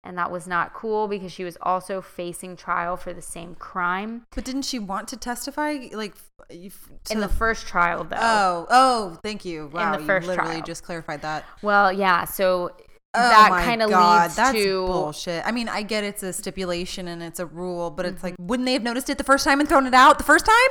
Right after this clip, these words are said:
Speaker 1: Yes, the,
Speaker 2: And not even, like,
Speaker 1: his
Speaker 2: gone there?
Speaker 1: lawyers tried to get that thrown out. They said that's not admissible, and the judge allowed it.
Speaker 2: What a
Speaker 1: And
Speaker 2: waste of fucking time and money.
Speaker 1: Exactly. I think it was estimated to be around, like, six million dollars, something like
Speaker 2: Jesus.
Speaker 1: that.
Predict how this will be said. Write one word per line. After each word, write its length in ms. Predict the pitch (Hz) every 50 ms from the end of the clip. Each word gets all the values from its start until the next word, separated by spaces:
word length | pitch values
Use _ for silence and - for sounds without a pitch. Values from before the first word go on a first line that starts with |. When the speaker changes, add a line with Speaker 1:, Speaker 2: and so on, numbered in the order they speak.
| 523
Speaker 1:
Yes, 380 | - 285 285 - - - - - 208 208
the, 140 | 196 202
Speaker 2:
And 100 | 214 220
not 140 | 269 285 285
even, 180 | 294 277 294 277
like, 120 | 277 277 269
Speaker 1:
his 120 | 277 240
Speaker 2:
gone 120 | 254 254 254
there? 80 | -
Speaker 1:
lawyers 540 | - - 254 233 214 196 190 190 185 - -
tried 340 | - - 214 202 196 202 196
to 80 | - 214
get 220 | 185 202 196 -
that 500 | - 180 180 180 180 - - - - -
thrown 260 | - 214 202 196 196
out. 240 | 185 170 175 170 165
They 120 | - 190
said 260 | 180 - - 180 180 170
that's 260 | 180 170 175 - -
not 200 | 208 185 180 175
admissible, 560 | 175 175 175 175 170 - 185 170 180 170 170
and 160 | - - 175
the 40 | 175
judge 260 | 165 175 180 175 175 175
allowed 400 | 170 165 170 165 - 185 - -
it. 120 | - - _ _ _ _ - 190
Speaker 2:
What 120 | 262 294
a 40 | 311
Speaker 1:
And 160 | 302 233 185
Speaker 2:
waste 260 | 202 196 226 240 -
of 100 | 254 226
fucking 440 | - - 220 208 - 220 202 190 185
time 320 | - - - 175 170 180
and 100 | 165 160
money. 320 | 156 156 151 151 147 143 165
Speaker 1:
Exactly. 560 | 202 202 175 - - - - - - - - -
I 160 | - 214 214
think 240 | 214 - 233 226 214
it 80 | 233 196
was 120 | 220 202
estimated 460 | 214 202 202 - - 220 208 196 196
to 60 | 190 185
be 160 | 196 190 185
around, 200 | 180 180 175 165
like, 140 | 170 165 -
six 300 | - - 190 - - -
million 320 | 190 180 170 170 170 180
dollars, 480 | 240 254 262 254 247 247 240 240 233 -
something 260 | - 233 208 247 240
like 120 | 233 214 196
Speaker 2:
Jesus. 60 | -
Speaker 1:
that. 360 | - 190 190 190 190 - -